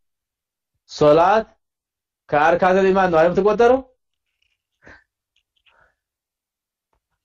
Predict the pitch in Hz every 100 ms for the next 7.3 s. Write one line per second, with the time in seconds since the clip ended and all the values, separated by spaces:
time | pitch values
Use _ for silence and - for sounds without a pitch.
0 | _ _ _ _ _ _ _ _ - 156
1 | 160 180 185 185 196 185 190 190 185 185
2 | 185 214 247 277 - _ _ _ _ -
3 | 156 175 180 190 180 190 180 170 165 170
4 | 160 120 95 _ _ _ _ _ _ -
5 | 139 156 175 202 - 196 175 160 151 139
6 | 170 165 175 175 170 175 175 175 190 214
7 | 208 180